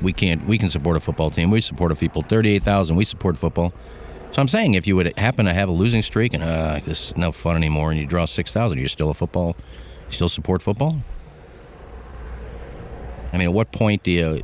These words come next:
do you not draw thirty-eight thousand? What is the attendance to say, "I guess we don't, we're not a football town. Look, nobody's showing up"?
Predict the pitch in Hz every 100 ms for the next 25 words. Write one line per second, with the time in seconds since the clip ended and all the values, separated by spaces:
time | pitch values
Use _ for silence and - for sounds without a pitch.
0 | - 85 80 85 87 - 85 80 - 82
1 | 78 73 90 90 78 71 64 82 85 76
2 | 76 - 90 80 73 - - - - -
3 | 78 - 80 78 85 - 90 98 90 82
4 | 101 101 - 67 71 67 73 73 80 73
5 | 78 80 - 82 85 92